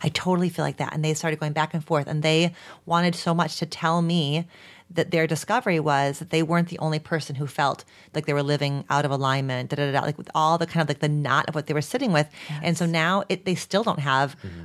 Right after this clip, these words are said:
Speaker 1: a way through it, but they at least are less alone. It was such, like, it brought chills to me about
Speaker 2: Mm.
Speaker 1: like, what it was like to watch these guys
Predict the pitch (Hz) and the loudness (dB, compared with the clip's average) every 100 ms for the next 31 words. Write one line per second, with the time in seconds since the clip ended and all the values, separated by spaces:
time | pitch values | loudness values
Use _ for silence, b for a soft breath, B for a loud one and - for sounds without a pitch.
0 | 80 160 151 147 147 - 143 139 277 320 | 0 2 4 2 0 -2 0 2 0 0
1 | 175 160 160 - 170 185 208 - 170 147 | -2 0 0 0 -2 -2 -2 -2 -2 0
2 | 151 151 - - 143 160 165 151 170 - | -2 -2 -6 -8 -2 0 0 0 -4 -6
3 | - - 170 - 165 151 170 - 147 - | -8 -2 -2 -2 -4 -4 -4 0 -2 -2
4 | - - - - 170 151 143 - 147 127 | -10 -6 -4 0 2 2 0 -4 -6 -4
5 | 123 202 - 185 160 139 - - B B | -2 2 2 2 2 0 -4 -12 B B
6 | B _ - 160 170 185 170 151 151 170 | B _ -6 0 0 0 0 0 -2 -8
7 | 156 151 - - 165 151 143 139 139 139 | 0 0 0 -4 -4 -2 0 2 0 -2